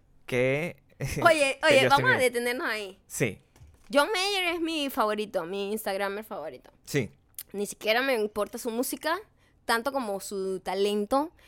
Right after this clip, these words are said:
Speaker 2: para burlarse de lo que es internet a través de la visión de un señor más o menos contemporáneo a nosotros. Y es muy gracioso.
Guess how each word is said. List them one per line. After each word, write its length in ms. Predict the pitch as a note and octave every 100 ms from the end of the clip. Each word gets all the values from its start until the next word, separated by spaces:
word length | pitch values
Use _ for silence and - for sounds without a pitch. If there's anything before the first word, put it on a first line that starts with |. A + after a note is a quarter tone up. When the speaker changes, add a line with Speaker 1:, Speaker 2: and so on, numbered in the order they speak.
| -
Speaker 2:
para 180 | - F#3+
burlarse 480 | F#3+ F#3 F#3+ G3+ C4
de 60 | B3
lo 120 | F#3+
que 80 | F#3+
es 40 |
internet 520 | A#3 A3+ G#3+ A3+ B3+ D#4+ _ _ _ -
a 100 | C#4+
través 240 | F4 D4+
de 80 | D4
la 80 | E4+
visión 240 | C4 A#3+
de 80 | A3+
un 80 | C4+
señor 400 | C#4 A3+ G3+ A3+
más 160 | B3
o 60 | A#3+
menos 200 | G3+ A3
contemporáneo 500 | A#3+ G#3+ F3+ E3+ G#3
a 20 |
nosotros. 340 | G#3+ F3+ G3+ C4 _ _ _ _
Y 540 | G3+ G#3 G3+ F3+ F3 E3+
es 100 | G3+
muy 160 | G#3+
gracioso. 400 | G#3 G3+ D3+ -